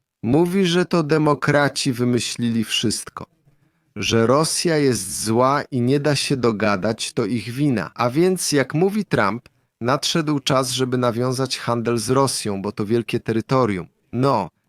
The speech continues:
jak na tym zarabiać? Według Trumpa Hillary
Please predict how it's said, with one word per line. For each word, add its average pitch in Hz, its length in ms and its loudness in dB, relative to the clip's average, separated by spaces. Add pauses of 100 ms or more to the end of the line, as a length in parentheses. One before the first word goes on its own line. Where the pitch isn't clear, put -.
jak 120 300 -2
na 120 160 0
tym 113 220 -4
zarabiać? 98 720 -4 (140)
Według 143 380 4
Trumpa 110 580 2 (260)
Hillary 147 500 4